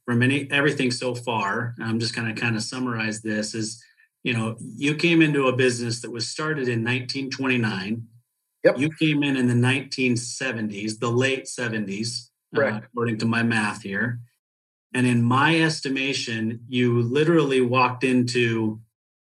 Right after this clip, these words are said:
Speaker 1: a business that was dying, but I would look at it more like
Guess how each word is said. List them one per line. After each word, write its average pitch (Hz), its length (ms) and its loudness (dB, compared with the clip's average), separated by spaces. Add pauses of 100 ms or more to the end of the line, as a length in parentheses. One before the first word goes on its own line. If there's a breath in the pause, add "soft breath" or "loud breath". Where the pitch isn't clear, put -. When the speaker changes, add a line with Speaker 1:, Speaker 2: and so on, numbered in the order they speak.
(240)
Speaker 1:
a 143 120 0
business 180 460 4
that 127 100 -6
was 123 200 -2
dying, 131 520 0
but 117 140 0
I 131 100 2
would 143 180 2
look 135 200 0
at 127 160 2
it 123 220 0
more 127 300 4
like 120 440 2